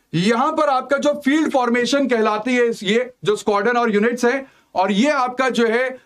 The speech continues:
basically यहां पर eighteen aircrafts होते हैं। eighteen aircrafts, यानी कि आप समझ सकते हैं, छह sections आपके होंगे, या फिर आप कह सकते हैं यहां पर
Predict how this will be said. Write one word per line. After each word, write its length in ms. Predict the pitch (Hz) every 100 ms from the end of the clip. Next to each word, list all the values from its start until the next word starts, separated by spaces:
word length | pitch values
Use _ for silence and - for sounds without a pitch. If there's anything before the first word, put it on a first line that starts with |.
| - 147
basically 420 | 190 208 254 262
यहां 280 | 240 214 226
पर 180 | 254 233
eighteen 640 | 214 226 285 311 302 247
aircrafts 640 | 208 233 233 233 214 214 -
होते 300 | 165 170 139
हैं। 120 | 117 _ _ _ -
eighteen 320 | 185 208 285
aircrafts, 480 | 285 277 269 277 294
यानी 240 | 240 226 240
कि 80 |
आप 180 | 247 233
समझ 240 | 277 240 262
सकते 260 | 247 247
हैं, 120 | 269
छह 320 | 269 - 269 302
sections 720 | - 254 254 330 277 151 - - _ -
आपके 320 | 196 196 269
होंगे, 380 | 233 233 240 277 - _ -
या 260 | 170 214 233
फिर 160 | 302
आप 180 | 277 269
कह 140 | 262 254
सकते 280 | 254 -
हैं 60 | 262
यहां 180 | 247 233
पर 280 | 269 302